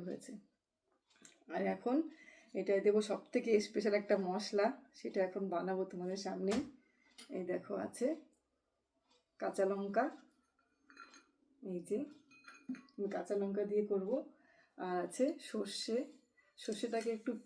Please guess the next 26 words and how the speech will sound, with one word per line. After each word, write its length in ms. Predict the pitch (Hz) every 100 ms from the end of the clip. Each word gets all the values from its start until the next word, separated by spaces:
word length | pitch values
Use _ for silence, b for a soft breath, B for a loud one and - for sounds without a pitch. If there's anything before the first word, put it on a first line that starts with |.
| -
পেস্ট 280 | 208 208 - -
করে 140 | 208 196
নেব 120 | 190 214 277 - 190
এই 80 | 190 -
শিলনোড়াতেই। 680 | 214 190 190 185 180 196 277 - - B B B B -
আমি 120 | 196 190
দিলাম 220 | 196 202 214 196
এটায় 260 | 208 262 330 - _ -
দু 80 | 190 202
চামচের 420 | 214 208 208 214 208
মতন 220 | 208 262 285 -
সর্ষে, 380 | 196 196 - 202 277 _ _ _ - - - _ _ _ _ _ _ _ _ _ _ _ _ - -
হ্যাঁ, 120 | 175 170
দু 60 | 185
চামচের 320 | 202 196 190 190
মতন 200 | 190 190 175
দিলাম। 200 | 180 269 - B B B B
তো 60 | - 190
এটা 120 | 196 202
একটু 200 | - - 214 - - _ _ - - - - -
এভাবে 200 | 196 202 185
বাটতে 300 | 180 - 202
হবে, 200 | - - - - - - 233 - -
এই 40 | 208
শিলনোড়াতে 480 | 214 202 202 202 214 -
বাটবো 240 | 180 185